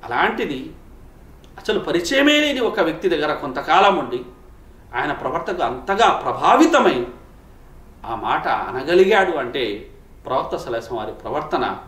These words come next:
ఎంత ఆదర్శవంతంగా ఉండేదో ఒక్కసారి మనం ఆలోచించాలి. కనుక ఆయన ప్రవక్త ముహమ్మద్ సల్లల్లాహు అలైహి వసల్లం వారి గురించి చెప్పిన మాట ఏమిటంటే,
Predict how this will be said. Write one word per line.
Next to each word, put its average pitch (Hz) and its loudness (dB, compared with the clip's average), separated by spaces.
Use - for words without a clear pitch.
ఎంత 180 -2
ఆదర్శవంతంగా 170 0
ఉండేదో 123 -4
ఒక్కసారి 110 -10
మనం - -16
ఆలోచించాలి. - -14
కనుక 160 0
ఆయన 202 4
ప్రవక్త 240 4
ముహమ్మద్ 196 0
సల్లల్లాహు 165 2
అలైహి 175 2
వసల్లం 151 -6
వారి 143 0
గురించి 135 -10
చెప్పిన 131 -10
మాట 117 -2
ఏమిటంటే, 113 -8